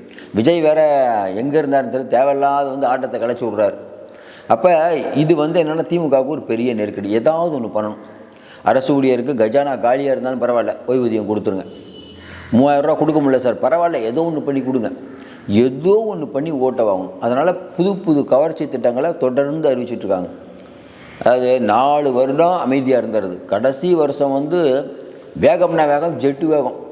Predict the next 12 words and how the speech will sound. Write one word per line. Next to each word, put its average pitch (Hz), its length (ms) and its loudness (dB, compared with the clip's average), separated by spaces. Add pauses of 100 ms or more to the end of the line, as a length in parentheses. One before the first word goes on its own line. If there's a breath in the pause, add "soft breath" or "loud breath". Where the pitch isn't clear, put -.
(180)
மக்கள் 156 340 2
இதெல்லாம் 151 420 0
பார்த்துட்டு 139 260 0
மறுபடியும் 165 520 -2
திராவிட 147 360 2
மாடல் 123 320 -4
வேணும்னு 127 240 -4
ஓட்டு 143 320 -2
போடணும்னு 117 340 -2
இவங்க 135 340 -2
நினைச்சிட்டு 127 200 -4
இருக்காங்க. 92 300 -2